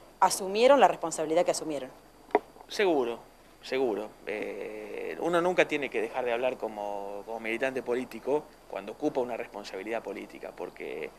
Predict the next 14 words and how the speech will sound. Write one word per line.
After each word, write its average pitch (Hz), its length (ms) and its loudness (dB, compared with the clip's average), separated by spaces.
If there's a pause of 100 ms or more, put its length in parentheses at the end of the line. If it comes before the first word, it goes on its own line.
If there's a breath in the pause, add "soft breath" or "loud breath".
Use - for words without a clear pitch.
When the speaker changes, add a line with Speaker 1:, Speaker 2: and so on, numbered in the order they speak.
(520 loud breath)
Speaker 2:
si - 140 -10
no 151 100 -2
fuese 127 340 0
por - 200 -8
toda 117 160 2
la 110 80 2
gente 107 400 -10
que 90 100 -10
desinteresadamente 107 960 -6
participa 110 520 -10
en 104 80 -12
política, 107 440 -8
se 120 180 -8
preocupa, 101 600 -8